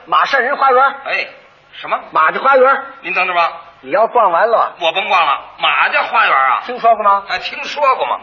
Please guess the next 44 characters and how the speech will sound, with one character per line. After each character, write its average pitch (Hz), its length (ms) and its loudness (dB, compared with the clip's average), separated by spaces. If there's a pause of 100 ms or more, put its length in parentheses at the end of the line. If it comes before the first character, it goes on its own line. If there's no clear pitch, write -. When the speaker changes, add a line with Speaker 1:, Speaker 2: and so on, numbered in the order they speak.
Speaker 2:
没 226 140 -4
听 196 180 -8
说 147 160 0
过。 110 200 -4 (640)
此 - 240 -4
地 330 100 0
有 269 160 4
什 269 60 0
么 285 160 2
北 240 180 0
海 165 300 -2
公 269 100 -10
园、 247 340 -2
中 302 220 -10
山 277 300 -2
公 254 160 -12
园， 202 100 -2 (480)
那 330 300 2
个 226 140 -4
公 196 100 -12
园 160 240 -2
我 135 60 -6
们 131 100 -10
看 147 180 -2
见 139 100 -10
过， 139 260 -4
多 226 180 0
好 - 240 -4
啊。 80 240 -16 (480)
Speaker 1:
马 - 220 0
家 240 100 -2
花 262 160 4
园 247 160 4
呢？ 233 220 2 (140)
Speaker 2:
没 151 200 -6
看 151 220 -2
见 120 100 -10
过。 107 300 -4
Speaker 1:
你 175 160 -16
说 254 180 0
哪 226 80 0
儿 226 120 2
好 175 140 0
啊？ 175 220 0